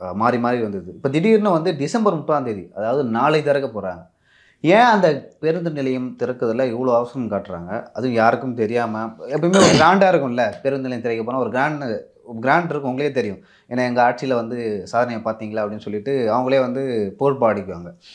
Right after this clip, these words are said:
So அந்த மாதிரி கிளாம்பாக்கம் பேருந்து நிலையம் திறப்பதற்கு பெருசா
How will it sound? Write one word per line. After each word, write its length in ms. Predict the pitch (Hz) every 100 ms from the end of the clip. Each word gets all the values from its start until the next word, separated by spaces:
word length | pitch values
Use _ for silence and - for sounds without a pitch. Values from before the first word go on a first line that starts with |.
| -
So 120 | - 175
அந்த 140 | 196
மாதிரி 340 | 208 226 196
கிளாம்பாக்கம் 460 | 202 233 220 190 170
பேருந்து 260 | 156 151 143
நிலையம் 340 | 139 139 131
திறப்பதற்கு 840 | 143 165 156 139 117 139 151 - _
பெருசா 680 | 160 139 - 156 156 120